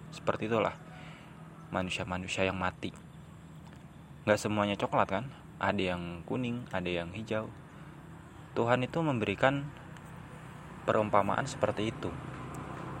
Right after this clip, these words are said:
Tuhan itu punya banyak banget perumpamaan. Jadi kita sebagai manusia tuh ya, apa ya,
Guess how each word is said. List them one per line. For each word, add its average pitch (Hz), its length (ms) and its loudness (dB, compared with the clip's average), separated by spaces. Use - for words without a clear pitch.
Tuhan 107 240 4
itu 123 320 2
punya 104 160 2
banyak 92 320 2
banget 90 280 6
perumpamaan. 90 680 6
Jadi 110 480 8
kita 104 200 6
sebagai 98 320 2
manusia 90 480 2
tuh 123 200 4
ya, 87 240 6
apa - 200 0
ya, 87 200 4